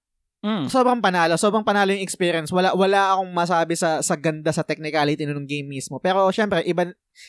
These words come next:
Speaker 2: hindi rin fair naman kung ikumpara ko sa ibang game na multi-platform. Kasi ito, exclusive to sa PlayStation eh. So, mad-, parang mas madali i-develop kasi focus sila sa isang platform lang.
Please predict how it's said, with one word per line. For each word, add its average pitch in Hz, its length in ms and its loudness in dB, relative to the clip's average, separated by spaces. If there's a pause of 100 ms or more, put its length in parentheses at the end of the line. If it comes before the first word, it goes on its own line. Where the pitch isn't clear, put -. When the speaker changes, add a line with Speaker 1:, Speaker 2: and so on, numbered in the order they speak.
(160)
Speaker 2:
hindi 185 200 0
rin 196 240 0
fair 180 240 -2
naman 175 160 -2
kung 175 160 -4
ikumpara 165 320 -4
ko 143 80 -4
sa 165 80 -6
ibang 156 240 -4
game 151 160 -6
na 151 80 -8
multi-platform. 147 800 -6
Kasi 160 240 -2
ito, 156 160 2
exclusive 151 480 -4
to 151 160 -4
sa 139 240 0
PlayStation 139 520 -6
eh. 120 120 -10
So, 139 160 -4 (280)
mad-, 156 280 0
parang 170 240 2
mas 165 240 -2
madali 160 480 2
i-develop 143 560 0
kasi 147 400 -2 (400)
focus 165 320 0
sila 160 80 2
sa - 120 0
isang 156 200 -2
platform 135 480 -4
lang. 120 160 -8